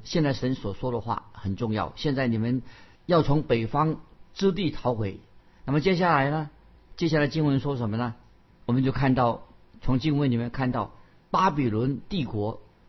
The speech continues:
就被称为什么？北方之地啊，这个北方之地就，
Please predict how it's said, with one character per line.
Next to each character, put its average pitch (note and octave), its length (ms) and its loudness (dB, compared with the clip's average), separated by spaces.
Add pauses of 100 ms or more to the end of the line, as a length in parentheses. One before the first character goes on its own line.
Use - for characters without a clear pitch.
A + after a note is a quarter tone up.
(160)
就 D#3+ 340 4
被 C3 320 -2
称 C#3+ 320 -2
为 G#2+ 140 0
什 F#2+ 160 -6
么？ F2 140 -6 (200)
北 G#2 160 0
方 A2+ 220 0
之 A2 160 -8
地 A2 220 -8 (160)
啊， F2 160 -8
这 B2 100 -8
个 C#3 60 -8
北 B2 100 -2
方 C3+ 200 -4
之 C#3 120 -6
地 B2+ 140 -6
就， G#2 120 -14